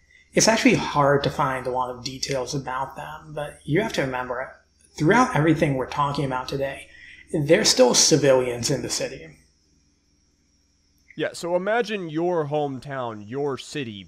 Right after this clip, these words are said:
Speaker 2: being invaded while all of your friends from school or from work or, like, the car dealership, the McDonald's, the, the gol-, okay, well, there ain't no McDonald's in the Soviet Union, which was,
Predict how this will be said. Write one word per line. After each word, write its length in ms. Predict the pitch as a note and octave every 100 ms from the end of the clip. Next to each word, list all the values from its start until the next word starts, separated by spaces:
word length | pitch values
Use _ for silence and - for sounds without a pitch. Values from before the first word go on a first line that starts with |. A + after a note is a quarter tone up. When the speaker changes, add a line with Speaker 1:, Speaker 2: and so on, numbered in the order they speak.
| G2+
Speaker 2:
being 400 | B2 C3 B2+ A#2+
invaded 560 | A2+ G2 B2 G#2 F2
while 140 | G#2 G2+
all 180 | B2 B2
of 100 | G#2
your 120 | G#2
friends 420 | - A#2+ A2 G2+
from 180 | G#2 F#2+
school 580 | - - D3 C3 A2+ G#2
or 180 | A2
from 380 | A2 B2+ G#2+ G#2
work 340 | B2 A#2+ G2 -
or, 160 | A2+
like, 320 | A2 A2 G#2 _ _ _ -
the 120 | C3+
car 420 | - D3 C#3+ B2+
dealership, 680 | A2+ A2+ G2+ F#2+ - G#2 E2+
the 120 | A#2 B2+
McDonald's, 1000 | B2+ G#2 A2 C3 B2+ A2 F2 F2+ G2+ F#2
the, 200 | A#2 A2
the 420 | G2 G2 A#2 A2+ C#2+ B1+ _ _ _ _
gol-, 320 | - C3+ C3+ G#2
okay, 340 | C3 A#2+ A#2
well, 120 | A2 A#2
there 280 | A#2+ A#2+ C3
ain't 120 | C3
no 140 | A#2+
McDonald's 640 | A#2 A2 A#2 A2+ A2 G#2
in 100 | G#2
the 80 | G2+
Soviet 520 | - A2+ G#2+ G2 G2 _
Union, 520 | G#2+ G#2 A2 G#2 F2+
which 180 | F#2 F#2
was, 220 | G2+ F#2